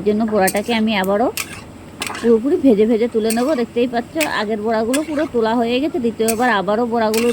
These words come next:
দিয়ে দিয়েছি। দিয়ে সেটাকে আমি ভালো করে লাল লাল করে এটাও ভেজে নেব। কালারও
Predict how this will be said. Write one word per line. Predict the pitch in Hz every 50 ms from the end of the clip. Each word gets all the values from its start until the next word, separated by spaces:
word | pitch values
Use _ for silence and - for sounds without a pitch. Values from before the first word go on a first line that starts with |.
| 214
দিয়ে | 226 220 220 208
দিয়েছি। | 226 226 233 226 - 285 392 - - - - - - - - - -
দিয়ে | 190 214 220 240 240
সেটাকে | - 220 - 202 202 - 240 226
আমি | 214 226 233 226
ভালো | 214 185 185 190
করে | 220 226 233 220 208
লাল | 202 202 208
লাল | 214 214 226 214
করে | 247 233 233
এটাও | 214 - 214 247 262 233
ভেজে | 220 185 214 208 208
নেব। | 208 202 262 427 - - - - - - - - - - - - - - - - - - - - - - - - - - - - - - - - - - - - - - -
কালারও | - 196 185 196 208 214 240